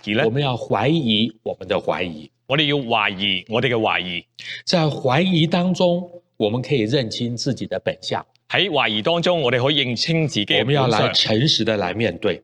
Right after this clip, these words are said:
Speaker 1: 我哋要誠實嘅嚟到面對。
Speaker 2: 所以在七十三篇的二十一節到二十二節。
Speaker 1: 所以喺七十三章嘅二十一到二十二節。
Speaker 2: 因而我心裏發酸，肺腑被刺。
Speaker 1: 因而我心裏發酸，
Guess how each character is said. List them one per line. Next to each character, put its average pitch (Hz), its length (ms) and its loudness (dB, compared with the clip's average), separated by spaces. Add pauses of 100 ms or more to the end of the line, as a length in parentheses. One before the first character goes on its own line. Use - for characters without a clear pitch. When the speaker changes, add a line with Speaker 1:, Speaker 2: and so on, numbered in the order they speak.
Speaker 1:
我 120 100 -2
哋 135 60 2 (100)
要 135 120 2
誠 104 280 -2
實 117 160 -2
嘅 120 160 0
嚟 104 120 0
到 98 60 0
面 101 240 -2
對。 95 200 -2 (800)
Speaker 2:
所 143 220 0
以 113 380 0 (240)
在 135 340 0
七 - 220 0
十 156 140 0
三 147 220 0
篇 139 160 2
的 127 80 2
二 143 200 2
十 123 200 2
一 139 100 4
節 110 240 2
到 117 140 0
二 131 200 2
十 - 120 0
二 123 180 2
節。 - 280 -6 (360)
Speaker 1:
所 160 140 0
以 - 20 2
喺 170 140 2
七 208 120 -2
十 160 120 0
三 175 240 -2
章 170 180 2
嘅 147 80 0
二 139 40 2 (140)
十 123 160 -4
一 160 140 2
到 135 100 0
二 113 180 0
十 123 80 -2
二 107 220 0
節。 113 220 -2 (440)
Speaker 2:
因 214 280 4
而 127 300 4
我 104 200 0
心 151 280 2
裏 101 160 2
發 139 280 2
酸， 139 380 0 (300)
肺 147 300 0
腑 90 340 -6
被 110 260 0
刺。 - 460 -2 (580)
Speaker 1:
因 185 100 2
而 135 280 2
我 127 80 4
心 208 200 0
裏 143 60 2
發 139 160 0
酸， 170 320 2